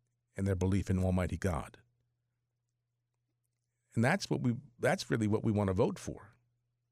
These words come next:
We want to vote for that. Uh, you know, again,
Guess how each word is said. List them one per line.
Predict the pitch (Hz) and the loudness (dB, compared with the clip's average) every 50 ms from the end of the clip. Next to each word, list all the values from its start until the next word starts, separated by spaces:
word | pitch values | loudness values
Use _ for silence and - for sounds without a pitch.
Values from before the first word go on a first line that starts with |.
| _ _ _ _ - | _ _ _ _ 0
We | 127 113 | 0 2
want | 110 127 139 135 | 4 4 4 2
to | 113 | 2
vote | 107 98 127 151 170 165 - | 4 6 4 4 4 0 -2
for | - 110 | -2 -2
that. | 92 82 110 127 - - - - _ _ _ _ _ _ _ _ _ _ _ _ _ _ _ _ _ _ _ _ _ _ _ _ _ _ _ _ _ _ _ _ | 0 2 0 0 -2 -4 -6 -14 _ _ _ _ _ _ _ _ _ _ _ _ _ _ _ _ _ _ _ _ _ _ _ _ _ _ _ _ _ _ _ _
Uh, | 82 80 - - - - - - _ | -20 -20 -20 -20 -20 -20 -20 -14 _
you | 123 120 | 0 0
know, | 110 104 101 | 2 2 2
again, | 104 107 113 120 110 92 90 80 | 0 0 2 2 2 2 2 -2